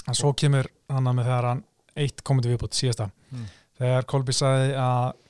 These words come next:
Speaker 1: Glenn Robinson muni horfa, Glenn Robinson er by the way gæinn sem átti Black Zillions skimmið, hann átti Jacko vörumerkið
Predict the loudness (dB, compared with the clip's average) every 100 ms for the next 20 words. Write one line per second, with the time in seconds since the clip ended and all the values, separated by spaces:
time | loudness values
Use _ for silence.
0 | _ -2 2 2 0 0 2 2 2 4
1 | 4 2 2 2 0 -2 -8 -4 0 0
2 | 0 -2 0 0 0 0 0 2 2 2
3 | 0 -4 -6 -2 -2 -2 -4 -2 -4 0
4 | 0 2 2 2 2 2 2 0 -2 -2
5 | -2 -2 2 2 4 2 2 0 0